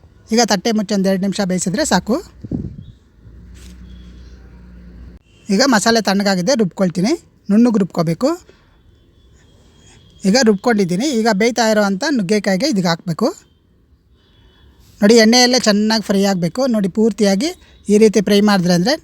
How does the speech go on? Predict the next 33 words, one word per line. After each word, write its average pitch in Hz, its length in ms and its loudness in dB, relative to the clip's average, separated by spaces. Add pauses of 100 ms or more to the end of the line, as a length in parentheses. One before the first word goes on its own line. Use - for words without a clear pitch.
(440)
ಎಣ್ಣೆಯಲ್ಲೇ 214 400 4
ಚೆನ್ನಾಗಿ 190 280 2
ಫ್ರೈ 180 200 2
ಆಗಿರುತ್ತೆ, 165 440 -2
ಟೇಸ್ಟ್ 233 280 0
ತುಂಬ 208 160 4 (140)
ಚೆನ್ನಾಗಿರುತ್ತೆ. 180 500 0 (680)
ಈಗ 233 100 0 (220)
ರುಬ್ಬಿರೋ 214 320 4
ಅಂಥ 196 120 -2 (100)
ಮಸಾಲೆ 196 340 -2
ಸೇರಿಸ್ತೀನಿ 170 400 -4
ಇದಕ್ಕೆ. 208 220 -4 (1700)
ಮಸಾಲೆ 226 320 2
ಹಾಕಿ 202 260 -2
ಚೆನ್ನಾಗಿ 196 300 0
ಅದು 185 120 -4
ಸ್ವಲ್ಪನೂ 196 320 0 (100)
ಫ್ರೈ 190 120 2 (100)
ಮಾಡ್ಕೋಬೇಕು. 170 440 -2 (160)
Already 202 420 2
ಇದೆಲ್ಲ 175 220 0 (120)
ಫ್ರೈ 185 140 2 (140)
ಮಾಡಿ 185 160 2 (100)
ರುಬ್ಬಿರೋದು, 180 500 2 (560)
ಒಂದು 226 160 -4
ಸ್ವಲ್ಪ 226 220 2 (100)
ಫ್ರೈ 202 140 0 (100)
ಮಾಡಿದ್ರೆ 196 320 0
ಸಾಕು. 196 240 -2 (1400)
ಈ 214 120 2
ರೀತಿ 208 180 4 (120)
ಫ್ರೈ 202 100 4